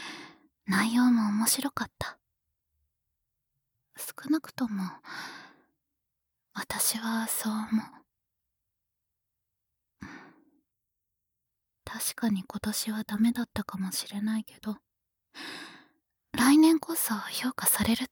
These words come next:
て。それに、次も私が売り子をしてあげるからさ。幼馴染だから、先生は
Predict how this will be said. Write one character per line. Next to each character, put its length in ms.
て。 240
そ 260
れ 100
に、 240
次 320
も 220
私 340
が 140
売 100
り 120
子 160
を 80
し 140
て 100
あ 80
げ 120
る 120
か 140
ら 100
さ。 320
幼 340
馴 160
染 120
だ 120
か 160
ら、 180
先 300
生 200
は 160